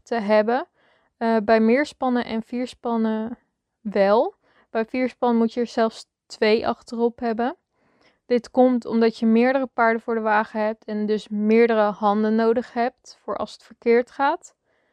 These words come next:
Bij de vaardigheid geldt eigenlijk hetzelfde wat betreft de grooms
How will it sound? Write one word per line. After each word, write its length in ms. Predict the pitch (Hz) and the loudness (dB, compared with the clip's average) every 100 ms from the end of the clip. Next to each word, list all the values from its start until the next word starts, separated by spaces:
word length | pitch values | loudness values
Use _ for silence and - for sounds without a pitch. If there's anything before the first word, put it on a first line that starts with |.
| _ _ | _ _
Bij 140 | 226 220 | -2 2
de 100 | 233 | 0
vaardigheid 540 | - 254 254 262 254 | 2 2 2 0 0
geldt 220 | - 233 | -4 -4
eigenlijk 340 | - 214 240 226 | -2 -2 -4 -10
hetzelfde 560 | 220 - 233 254 - | -14 -4 0 0 0
wat 160 | 240 226 | -6 -6
betreft 440 | - - 226 - | -10 -4 -4 -4
de 280 | 226 208 196 | -4 -4 -6
grooms 440 | - - 240 247 | -8 -2 0 -2